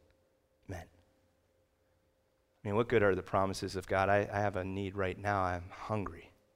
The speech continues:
I need some of that red stuff. I need to fill my stomach.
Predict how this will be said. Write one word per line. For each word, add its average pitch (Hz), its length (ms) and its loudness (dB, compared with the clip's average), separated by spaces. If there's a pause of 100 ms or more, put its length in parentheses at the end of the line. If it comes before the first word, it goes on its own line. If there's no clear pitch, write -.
(1300)
I 110 60 2
need 113 200 2
some 113 220 0
of 95 180 -2
that 95 440 2 (680)
red 107 220 2
stuff. - 720 -8
I 101 120 -8
need 95 300 -4 (420)
to - 80 -10
fill 95 240 0
my 92 280 -4 (720)
stomach. - 580 0